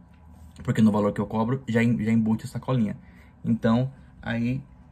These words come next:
já, já tudo. Então, no valor, no valor que eu vendo aqui, tem algumas coisas que eu aumento um pouco mais. Por quê? Algumas coisas aqui na loja eu vendo um pouco mais barato pra chamar atenção de cliente. Então, pra ela, eu,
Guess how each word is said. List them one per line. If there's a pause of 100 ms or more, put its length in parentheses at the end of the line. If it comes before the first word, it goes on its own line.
(200)
já,
já
tudo. (140)
Então,
no
valor, (1040)
no
valor
que
eu
vendo
aqui, (380)
tem
algumas
coisas
que
eu
aumento
um
pouco
mais.
Por
quê? (480)
Algumas
coisas
aqui
na
loja (180)
eu
vendo
um
pouco
mais
barato (160)
pra
chamar
atenção
de
cliente.
Então,
pra
ela, (400)
eu,